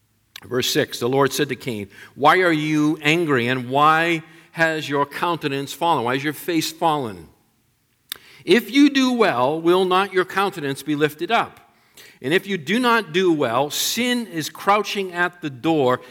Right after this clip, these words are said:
and its desire is for you, and you must, but you must master it." Okay, that's the same word, desire. For, for Cain,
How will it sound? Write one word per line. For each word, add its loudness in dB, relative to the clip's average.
and 0
its 2
desire 2
is -2
for -6
you, -2
and -4
you 2
must, -2
but 0
you 0
must -4
master -4
it." -18
Okay, -4
that's -4
the -10
same -4
word, -2
desire. -4
For, 4
for -2
Cain, 2